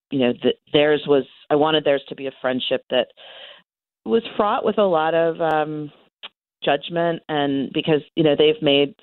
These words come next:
some different choices in their lives. And one of the things I really, makes me really enraged is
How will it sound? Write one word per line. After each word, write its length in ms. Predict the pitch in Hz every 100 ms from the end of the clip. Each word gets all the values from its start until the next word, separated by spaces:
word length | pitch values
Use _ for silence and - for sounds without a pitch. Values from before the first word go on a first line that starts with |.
| -
some 160 | 139 - _ _ _ _ -
different 280 | 156 151 -
choices 380 | - 254 247 196
in 100 | 175
their 140 | 151
lives. 260 | 143 143 143
And 160 | 156 151 - - - -
one 180 | - 196
of 100 | 277
the 100 | 294 262
things 260 | 190 175 - - -
I 360 | 156 165 165 160 - - _ _ _ _ _ _ _ 131 120 -
really, 480 | 165 156 143 135 127 - _ - - - - - _ _ - - _ 101 - -
makes 400 | - 190 202 208
me 160 | 196
really 400 | 180 156 156 147
enraged 520 | 131 143 165 170 165
is 100 | 160